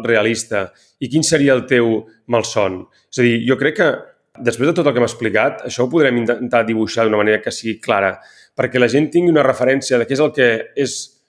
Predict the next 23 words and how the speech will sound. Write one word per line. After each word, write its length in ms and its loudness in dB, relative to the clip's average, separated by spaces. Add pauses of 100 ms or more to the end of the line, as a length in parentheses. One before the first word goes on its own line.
(440)
cap 160 -2
on 160 4
hem 80 2 (160)
d'intentar 480 2
anar 160 2
i 80 -2
cap 160 0
on 160 2
no 140 2 (100)
hem 160 -2
de 140 0
voler 180 0
anar 160 2
de 80 -8
cap 80 -4
manera. 400 -8
O 540 -20
sigui, 260 2
amb, 160 2
fins 160 -2
i 80 6
tot 80 2
diria 300 4